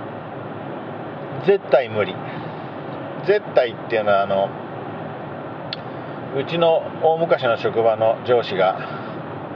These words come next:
あの、さぬ-、讃岐うどんの、えー、地方出身の方で、でも、どう、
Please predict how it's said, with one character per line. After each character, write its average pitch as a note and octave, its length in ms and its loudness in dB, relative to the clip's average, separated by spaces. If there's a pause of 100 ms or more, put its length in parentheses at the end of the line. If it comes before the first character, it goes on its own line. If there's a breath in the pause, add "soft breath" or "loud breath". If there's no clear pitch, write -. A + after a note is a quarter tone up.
(560)
あ G#2 280 4
の、 G#2 680 2 (1700)
さ D3 100 6
ぬ-、 E3 180 2 (120)
讃 D#3+ 320 4
岐 F#3 140 2
う E3+ 100 4
ど C3+ 160 6
ん G#2 100 -4
の、 G2 180 2 (1600 loud breath)
え A2+ 360 -2 (540)
ー、 - 20 -8
地 B2+ 140 -4
方 A#2 180 6
出 G#2 160 -6
身 G#2 200 -4
の G2+ 160 0
方 G#2 240 2
で、 F2+ 160 4 (1800)
で C#3+ 60 0
も、 C3 60 -2 (300)
ど A3 120 8
う、 A3 60 4